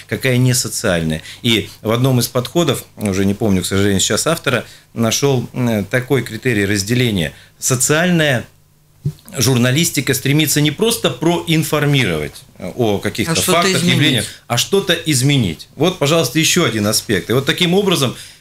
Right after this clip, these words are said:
Speaker 1: наверное, то, что я перечислил, это далеко не полный перечень, э,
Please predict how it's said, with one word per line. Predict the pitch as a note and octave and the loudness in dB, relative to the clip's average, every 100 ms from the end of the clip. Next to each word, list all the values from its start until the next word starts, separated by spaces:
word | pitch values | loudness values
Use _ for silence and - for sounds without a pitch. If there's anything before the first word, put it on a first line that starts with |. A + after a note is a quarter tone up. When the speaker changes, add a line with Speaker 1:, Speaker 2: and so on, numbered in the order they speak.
| _ | _
Speaker 1:
наверное, | A2 B2+ D3+ E3 D3+ C#3+ | -2 2 2 2 0 0
то, | E3+ | 0
что | - E3 | 0 0
я | D#3 | 0
перечислил, | D#3 D3+ F3+ E3 D3+ C3 | 0 0 0 0 0 0
это | |
далеко | C3 C#3 D#3 | 0 0 2
не | D#3+ | 0
полный | C#3 F3+ E3 A2+ G2 | 0 0 2 2 0
перечень, | - C3+ G2 - E2+ D#2+ | 0 0 0 -4 -8 -10
э, | - G2 E2+ E2+ E2+ E2+ E2+ E2+ E2+ E2+ | -8 -6 -4 -4 -4 -2 -2 -4 -4 -4